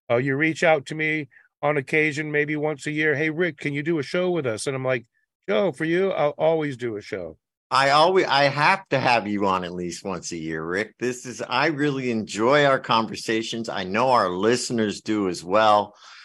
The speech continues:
Speaker 2: And it's, you know, for me, it's like, it's an, like, an event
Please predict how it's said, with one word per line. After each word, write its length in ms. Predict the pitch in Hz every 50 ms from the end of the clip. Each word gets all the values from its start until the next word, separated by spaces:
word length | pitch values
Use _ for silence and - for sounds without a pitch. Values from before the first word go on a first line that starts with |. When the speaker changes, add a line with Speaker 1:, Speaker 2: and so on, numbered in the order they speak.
| - _ _ _ _
Speaker 2:
And 360 | - 107 107 104 104 101 104
it's, 460 | 85 67 120 123 - - - - - 101
you 200 | 110 139 143 147
know, 220 | 139 123 113 104
for 220 | 98 - 113 110
me, 380 | 110 113 123 139 170 175 165 147
it's 280 | 131 120 120 - - -
like, 240 | 127 123 117 -
it's 380 | 117 87 - 92 120 113 - -
an, 80 | 120 117
like, 320 | 113 117 120 113 - -
an 140 | 87 123 117
event 500 | 104 - 123 131 160 156 - - -